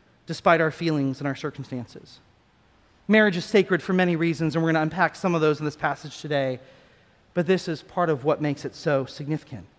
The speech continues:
Marriage is far more than just simply saying, "Let's give it a shot and see if it works out." Marriage is far more than just, "Hey,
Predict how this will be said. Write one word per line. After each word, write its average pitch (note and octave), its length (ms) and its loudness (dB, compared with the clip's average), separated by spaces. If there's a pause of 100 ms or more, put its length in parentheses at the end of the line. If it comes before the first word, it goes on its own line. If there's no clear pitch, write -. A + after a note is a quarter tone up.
(680)
Marriage G#3+ 240 6
is F#3+ 100 -2
far A3+ 300 8
more G3+ 240 6
than F#3+ 120 2
just F3 200 -2
simply F#3 240 0
saying, F#3+ 260 2
"Let's F#3+ 140 -2
give G#3+ 140 2
it F#3 60 0
a E3+ 40 0
shot E3+ 300 6
and D#3 100 -6
see - 100 -4
if D#3+ 100 -2
it D#3+ 60 0
works D3 260 -4
out." A#2+ 220 -4 (1000)
Marriage G3+ 320 6
is E3+ 180 -2 (140)
far A3 340 8
more G3+ 300 6
than F3 140 2
just, F3+ 260 2
"Hey, G3+ 360 2